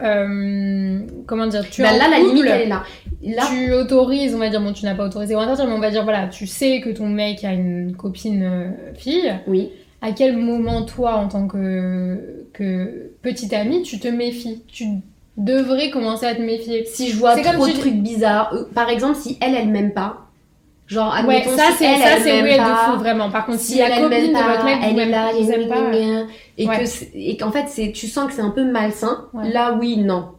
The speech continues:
Speaker 1: Ok.
Speaker 2: Mais par exemple, euh, moi, euh, en couple, euh, mon meilleur pote, il peut dormir, euh, avec moi, euh, mon mec, euh,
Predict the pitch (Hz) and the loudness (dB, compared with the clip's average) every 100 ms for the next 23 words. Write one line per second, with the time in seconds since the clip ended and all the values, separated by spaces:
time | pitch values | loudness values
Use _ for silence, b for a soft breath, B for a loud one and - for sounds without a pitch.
0 | b b b 233 226 220 220 202 202 214 | b b b -6 0 0 2 0 0 0
1 | 269 240 202 190 185 190 208 247 247 196 | 0 0 0 0 0 0 2 2 2 2
2 | 185 - 185 180 240 247 208 190 185 180 | 0 0 -2 -4 -8 -6 -2 0 0 0
3 | 185 180 180 175 190 226 - - 185 185 | 0 0 0 -2 -4 -8 -8 -6 -4 -2
4 | 196 202 196 190 196 202 208 - 214 240 | -4 -6 -6 -6 -8 -10 -12 -4 -4 -2
5 | 247 196 185 180 220 262 220 196 - - | -4 -2 -2 -2 -2 -6 -6 -6 -6 -8